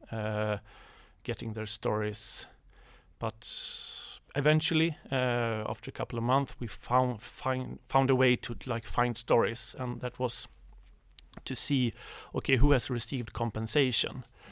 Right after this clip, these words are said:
'Cause in all these states, due to the huge discussion that's been over the years, uh, in both Nepal and Bangladesh and India, you, you can get compensation from the state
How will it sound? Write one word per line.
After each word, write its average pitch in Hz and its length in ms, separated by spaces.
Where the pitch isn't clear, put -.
'Cause - 180
in 131 120
all 127 120
these - 460
states, - 880
due 131 160
to - 140
the 107 220
huge 131 320
discussion 127 500
that's 113 180
been 131 220
over 110 160
the 107 120
years, 107 500
uh, 107 360
in 117 220
both 127 320
Nepal 117 400
and 113 100
Bangladesh 107 440
and 110 80
India, 110 280
you, 110 200
you 139 60
can 120 280
get 110 360
compensation 117 640
from 131 300
the 110 80
state - 640